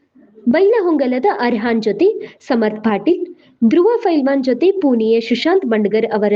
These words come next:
ಸೆಣಸಾಟ ಮನರಂಜನೆ ನೀಡಿ ಸಮಬಲವಾಯಿತು. ಶ್ರೀ ವರ್ತಿ ಸಿದ್ಧ ಬಸವೇಶ್ವರ ಬ್ಯಾಂಕಿನ ಅಧ್ಯಕ್ಷ ಬಾಬು ಕುಡುಸೋಮನ್ನವರ್, ಉಪಾಧ್ಯಕ್ಷ ಮಲ್ಲಿಕಾರ್ಜುನ್ ಬೋಳನ್ನವರ್,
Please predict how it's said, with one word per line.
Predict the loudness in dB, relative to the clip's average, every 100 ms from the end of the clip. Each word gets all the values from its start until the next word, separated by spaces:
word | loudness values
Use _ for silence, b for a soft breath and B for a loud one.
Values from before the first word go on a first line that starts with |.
| 0
ಸೆಣಸಾಟ | -2 -2 -4 -2 -4
ಮನರಂಜನೆ | -4 -2 0 0 -2 -2 -2 -2
ನೀಡಿ | -2 -2 0 0 B B B
ಸಮಬಲವಾಯಿತು. | 0 0 0 0 0 2 0 0 0 0 0 -10 -16 _ _ -14 -12 -14 -20 -10
ಶ್ರೀ | -6 0 2
ವರ್ತಿ | 0 0 0 2
ಸಿದ್ಧ | 0 0
ಬಸವೇಶ್ವರ | -2 -2 -2 -2 -2 -2 0
ಬ್ಯಾಂಕಿನ | 0 -2 -2 -2 -2
ಅಧ್ಯಕ್ಷ | -4 -2 -2 -2 -4
ಬಾಬು | -4 -6 -4 -2 -2
ಕುಡುಸೋಮನ್ನವರ್, | -2 -2 -2 -2 0 -2 -2 -2 -4 B B B -4
ಉಪಾಧ್ಯಕ್ಷ | 0 0 0 -2 0
ಮಲ್ಲಿಕಾರ್ಜುನ್ | 0 2 0 -2 -2 0 0 0
ಬೋಳನ್ನವರ್, | 0 0 -2 -2 -2